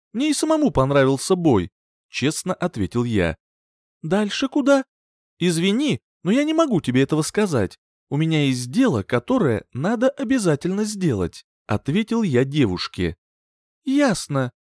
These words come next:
Тогда наши пути расходятся?» «Да. Увидимся уже там». Я кивнул вглубь джунглей. «Ага, ладно, пока». Она помахала мне рукой и, не сказав больше ни слова, ушла.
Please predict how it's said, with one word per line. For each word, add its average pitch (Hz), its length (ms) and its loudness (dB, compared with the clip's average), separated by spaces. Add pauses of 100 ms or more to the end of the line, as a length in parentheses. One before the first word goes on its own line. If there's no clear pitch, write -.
(240)
Тогда 208 340 0
наши 156 240 -2
пути 165 260 -2
расходятся?» 143 920 0 (480)
«Да. 165 380 2 (500)
Увидимся 190 880 2
уже 240 340 2
там». 101 480 -2 (400)
Я 107 160 2
кивнул 165 580 0
вглубь 120 520 -2 (160)
джунглей. 98 720 0 (600)
«Ага, 180 440 0 (380)
ладно, 147 560 -2 (280)
пока». 160 480 -2 (460)
Она 107 200 -2
помахала 107 520 -2
мне 90 180 -4
рукой 165 440 0 (200)
и, 208 80 -2
не 233 140 -4
сказав 165 480 -2
больше 110 360 -2
ни 104 120 -4
слова, 156 540 -2 (120)
ушла. 98 520 -4